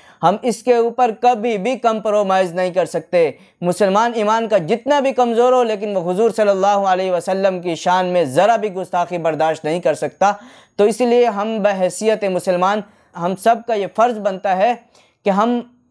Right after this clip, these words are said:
इनकी चीज़ों का बाइकाट करें। एक चीज़ हम और करें कि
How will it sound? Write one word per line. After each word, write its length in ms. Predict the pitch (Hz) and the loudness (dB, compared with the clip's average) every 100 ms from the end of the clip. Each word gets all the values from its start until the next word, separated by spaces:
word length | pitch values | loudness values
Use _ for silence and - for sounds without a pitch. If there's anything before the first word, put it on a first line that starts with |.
| - | -2
इनकी 340 | 220 233 233 202 | 0 0 -2 -2
चीज़ों 340 | 190 202 226 | 0 2 2
का 120 | 240 | 2
बाइकाट 460 | 208 220 220 220 220 | 2 0 0 -2 -2
करें। 240 | 233 233 233 | -4 -2 0
एक 220 | 254 240 | 0 0
चीज़ 180 | 262 247 | -6 -6
हम 140 | 240 | -2
और 260 | 254 269 262 | 2 2 2
करें 280 | 233 247 240 | -6 -8 -10
कि 380 | _ _ - | _ _ -10